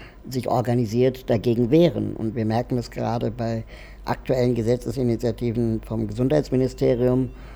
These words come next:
wo wir schon einen Protest formieren konnten, der zum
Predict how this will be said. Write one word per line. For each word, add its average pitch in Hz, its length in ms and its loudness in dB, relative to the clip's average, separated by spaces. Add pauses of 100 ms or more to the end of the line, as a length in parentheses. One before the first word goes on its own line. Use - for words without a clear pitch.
(160)
wo 127 120 4
wir 127 120 6
schon 156 280 8
einen 131 160 6
Protest - 580 0
formieren 127 540 4
konnten, 127 680 0
der 123 340 2 (880)
zum 135 440 4